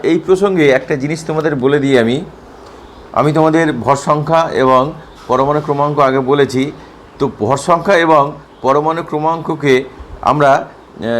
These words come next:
এইটা সাহায্যে কোনো মৌলের নিউক্লিয়াসকে আমরা কীভাবে প্রকাশ করতে পারি? যেমন ধরো হাইড্রোজেনের ক্ষেত্রে বা ধরো কার্বন, কার্বনের ক্ষেত্রে আমরা জানি কি যে কার্বনের ক্ষেত্রে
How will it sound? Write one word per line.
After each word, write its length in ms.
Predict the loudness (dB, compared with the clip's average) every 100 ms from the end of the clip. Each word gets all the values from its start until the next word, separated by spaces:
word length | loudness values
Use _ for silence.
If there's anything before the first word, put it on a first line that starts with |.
| -2 -4
এইটা 180 | -2 0
সাহায্যে 320 | 2 2 0
কোনো 200 | -4 -4
মৌলের 320 | -2 -2 -2
নিউক্লিয়াসকে 500 | -4 -4 -4 -4 -2 -2
আমরা 140 | -2
কীভাবে 420 | -2 0 2 2 0 -4 -20 -6
প্রকাশ 280 | -2 -2 -2
করতে 260 | -4 -4 -4 0
পারি? 220 | 0 -2 -10 -20 -20 -20 -20 0
যেমন 220 | 2 2 2
ধরো 120 | 0
হাইড্রোজেনের 480 | 2 0 0 -2 -2
ক্ষেত্রে 320 | -6 -2 -4 -4 -14 -20 0
বা 280 | 4 4 2
ধরো 160 | -2
কার্বন, 380 | 4 2 4 -2 -6 -18 -20 -10 -2
কার্বনের 420 | 0 0 -2 -2
ক্ষেত্রে 280 | -4 0 -2
আমরা 120 | 0 0
জানি 240 | 0 0
কি 240 | -2 -4 -6 -16 -20 -20 -12
যে 140 | -4 -2
কার্বনের 540 | 2 2 2 -2 -2
ক্ষেত্রে 460 | -4 -4 -2 -2